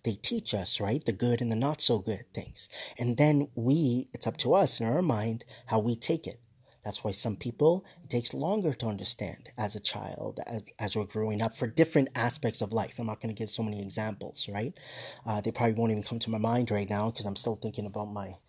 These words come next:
um, homemade ice cap by the missus.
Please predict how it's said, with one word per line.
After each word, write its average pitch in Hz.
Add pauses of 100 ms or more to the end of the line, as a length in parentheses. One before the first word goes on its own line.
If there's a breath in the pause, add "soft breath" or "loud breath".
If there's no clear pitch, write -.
(480 soft breath)
um, 98 (140)
homemade 110
ice 117
cap 113
by 98
the 104
missus. 110